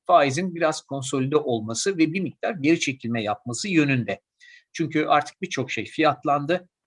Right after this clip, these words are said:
e, ve baktığımızda da bu fiyatlamaya istinaden artık dolar endeksi daha fazla hızlıca yukarı gitmiyor.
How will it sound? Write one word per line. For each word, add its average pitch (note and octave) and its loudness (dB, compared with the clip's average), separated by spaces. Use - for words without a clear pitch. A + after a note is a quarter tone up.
e, C3 -4
ve D3 4
baktığımızda C#3+ 0
da B2 0
bu D#3+ 0
fiyatlamaya C#3 -2
istinaden C3 -4
artık C3+ -4
dolar C#3+ 2
endeksi C3+ -2
daha C#3+ 0
fazla C3 0
hızlıca C3 -4
yukarı B2+ -2
gitmiyor. D3 -8